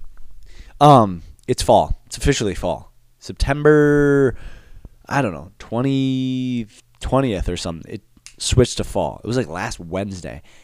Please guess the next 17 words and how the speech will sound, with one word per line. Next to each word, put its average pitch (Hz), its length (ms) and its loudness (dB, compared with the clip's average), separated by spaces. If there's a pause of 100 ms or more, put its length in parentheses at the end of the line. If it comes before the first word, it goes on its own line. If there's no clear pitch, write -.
(200)
And 117 100 -6
it's 110 140 -6
amazing 110 480 -4
to 85 40 -12
me 85 220 -12 (800)
how - 160 -6
just, 110 280 -2
like, 90 300 -4 (1700)
science 113 600 -2
is, 87 160 -8
like, 82 240 -10 (320)
that 117 260 -2
day 135 160 2
is 110 140 -4
fall, 104 500 -4
and 107 100 -10
then 95 340 -12